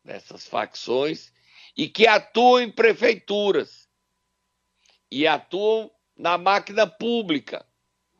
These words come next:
se tiver Estado também, e na União também. Esse é o objetivo desse programa Enfoque. Fazer com que as organizações criminosas não tenham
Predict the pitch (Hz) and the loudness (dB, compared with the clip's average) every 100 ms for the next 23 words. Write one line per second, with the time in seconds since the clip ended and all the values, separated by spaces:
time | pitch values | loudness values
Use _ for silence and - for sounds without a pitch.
0 | _ _ - 101 120 - - 139 135 143 | _ _ -12 -6 -6 -8 0 2 4 0
1 | - 175 170 185 175 123 _ _ _ _ | 2 4 4 2 2 -4 _ _ _ _
2 | _ _ _ _ _ _ _ _ - 123 | _ _ _ _ _ _ _ _ -8 0
3 | 147 180 202 202 220 240 233 233 233 240 | 2 2 0 2 2 0 -2 0 2 2
4 | 247 220 131 _ _ _ _ _ _ _ | 2 -2 -6 _ _ _ _ _ _ _
5 | _ _ _ _ _ _ - 226 233 - | _ _ _ _ _ _ 2 2 2 0
6 | 226 220 185 175 185 - 208 180 190 160 | 0 0 -2 -2 -2 -4 -16 -8 -8 -8
7 | - 165 143 160 175 190 185 - 127 107 | -8 -6 -4 -4 -6 -6 -10 -10 -6 -6
8 | - _ _ _ _ _ _ _ _ _ | -8 _ _ _ _ _ _ _ _ _
9 | _ _ _ _ _ _ _ _ _ _ | _ _ _ _ _ _ _ _ _ _
10 | - 127 104 160 151 160 135 147 131 143 | -6 -6 -4 -8 -8 -12 -6 -4 -2 -2
11 | 135 143 127 127 - 139 120 131 120 117 | -2 -4 -4 -8 -8 -12 -10 -8 -8 -4
12 | 131 151 147 147 151 170 156 - 160 170 | -2 0 -2 -6 -4 -4 -4 -2 0 0
13 | 175 | -2